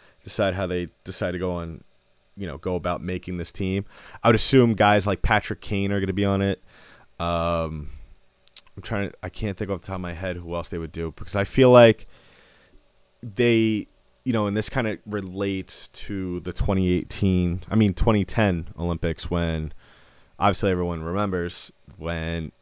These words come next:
Team U S A faced off against Canada in the finals for the gold medal game in Vancouver, and the game went to overtime, and, uh, we all know what happened there. Sidney Crosby scored the golden goal that won it for Canada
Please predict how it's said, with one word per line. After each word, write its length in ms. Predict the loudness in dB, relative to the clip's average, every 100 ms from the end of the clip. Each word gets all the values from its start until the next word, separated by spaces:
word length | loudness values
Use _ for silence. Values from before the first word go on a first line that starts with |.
| -20
Team 240 | -4 0 2
U 120 | 0
S 140 | 0
A 240 | 0 0 0
faced 380 | -2 -4 -2 -2
off 180 | -2
against 240 | -4 -8 -4
Canada 560 | -2 0 0 0 -2 -4
in 500 | -6 -4 -4 -6 -8 -10
the 80 | -8
finals 440 | -2 -2 0 -2 -4
for 320 | -4 -4 -4
the 80 | -2
gold 180 | 0 2
medal 220 | 2 2
game 220 | 0 -2 -6 -18 -20 _ -20 -20 -20 -18 -2
in 280 | 0 2 2
Vancouver, 680 | 2 6 6 6 4 -2 -6 _
and 300 | -4 -2 -2
the 40 |
game 200 | 0 0
went 140 | 0 0
to 80 | -2
overtime, 760 | 0 0 0 0 0 0 -2
and, 260 | -6 -8 -12 -16 _ _ _ _
uh, 320 | -8 -6 -6 -2
we 140 | 4
all 120 | 4
know 120 | 4 4
what 120 | 4
happened 400 | 2 2 -2 0
there. 340 | 0 0 -2
Sidney 300 | -2 -2 -2
Crosby 560 | 2 2 2 0 -2 -2
scored 280 | -2 -2 -2
the 60 |
golden 340 | -2 -2 -2 -2
goal 360 | 2 4 4
that 160 | 0 -2
won 200 | -2 -2
it 80 | -4
for 520 | -2 0 2 0 -2
Canada 540 | -4 -4 -2 -2 -4